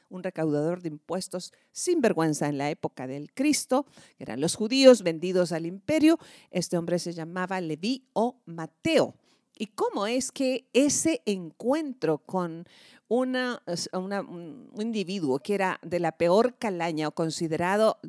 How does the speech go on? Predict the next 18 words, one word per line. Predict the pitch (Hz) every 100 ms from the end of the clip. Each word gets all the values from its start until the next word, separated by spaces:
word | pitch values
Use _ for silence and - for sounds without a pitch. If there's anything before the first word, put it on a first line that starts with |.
| -
de | 165 175
lo | 160
más | 160 180 196 -
bajo? | 156 147 214 247 277
Yo | 214
les | 185 180
decía | 175 - 202
ayer | 185 220 220 - - - - -
que | 190
habría | 170 190 190 220
que | 220 196
mezclar | 170 - - 208 208
las | 190 180 180
acciones | - 202 190
de | 185 165
un | 156
violento | 165 160 185 202 - 165
asesino, | 185 185 196 311 311 285 269 294